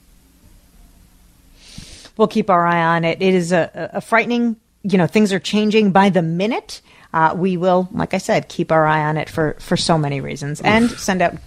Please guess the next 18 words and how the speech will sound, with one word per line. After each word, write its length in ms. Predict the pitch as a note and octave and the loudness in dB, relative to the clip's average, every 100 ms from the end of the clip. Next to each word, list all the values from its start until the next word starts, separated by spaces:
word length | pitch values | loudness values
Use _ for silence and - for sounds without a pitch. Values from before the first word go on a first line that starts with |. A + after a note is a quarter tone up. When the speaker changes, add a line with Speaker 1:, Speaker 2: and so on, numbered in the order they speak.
| - - | -20 -20
Speaker 1:
prayers 720 | - A3+ A#3 B3 D4+ D#4 - - - - _ | -4 2 4 4 2 -2 -10 -18 -20 -20 _
for 360 | - F#3 F3+ | 0 4 4
the 100 | F3 | 2
people 280 | F3+ E3 F3 | 0 0 0
of 100 | D#3+ | 0
Ukraine 600 | D#3+ D#3+ G#3+ B3+ E4 F4 - | -2 -2 0 2 0 -2 -4
and, 460 | E3+ D#3 D3+ D3+ - | -2 0 0 -2 -4
um, 380 | E3 D#3 D#3+ D#3 - _ _ | -6 -6 -6 -8 -10 _ _
Speaker 2:
Yeah. 240 | - B1+ A1+ - | -8 -8 -10 -12
Speaker 1:
just 160 | F#3+ | -8
people 200 | A3+ G#3+ | -4 -2
who 60 | G#3 | 0
want 140 | G3 G3 | 0 0
to 40 | |
live 140 | F3+ | -2
out 180 | F#3 F#3+ | -2 -2
their 140 | F#3 F#3 | -2 -2
lives. 440 | D#3 - - - | -4 -10 -14 -18